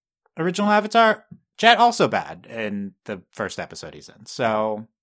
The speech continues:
it's not like they're doing anything different, but I just think it's a missed opportunity. Um,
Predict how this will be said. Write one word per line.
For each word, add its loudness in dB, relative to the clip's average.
it's -8
not 2
like -2
they're 0
doing 0
anything -6
different, -2
but 0
I 2
just -6
think -2
it's -4
a -4
missed -4
opportunity. -8
Um, -8